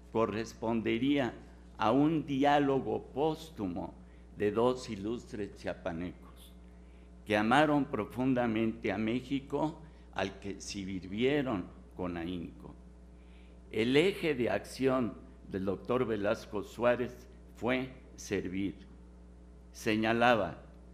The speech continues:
"La mujer como el hombre valen no por lo que tengan ni por lo que sepan, sino por lo que sirvan con honradez, capacidad y eficacia".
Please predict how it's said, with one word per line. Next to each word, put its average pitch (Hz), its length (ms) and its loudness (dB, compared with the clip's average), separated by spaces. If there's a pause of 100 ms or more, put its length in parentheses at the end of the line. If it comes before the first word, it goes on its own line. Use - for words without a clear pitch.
(500)
"La 107 200 4
mujer 147 680 2
como 110 300 4
el 104 140 2
hombre 131 540 2 (560)
valen 139 800 8 (400)
no 135 380 4
por 135 160 0
lo 117 180 0
que 104 100 -4
tengan 123 760 0 (280)
ni 117 160 2
por 120 220 -4
lo 107 220 -4
que 113 140 -4
sepan, 92 540 -6 (600)
sino 139 640 0 (260)
por 95 140 -2
lo 98 200 -2
que 95 200 -4
sirvan 117 600 -2 (300)
con 98 220 -2
honradez, 107 880 0 (580)
capacidad 95 1040 0 (380)
y 90 160 -2
eficacia". - 720 -8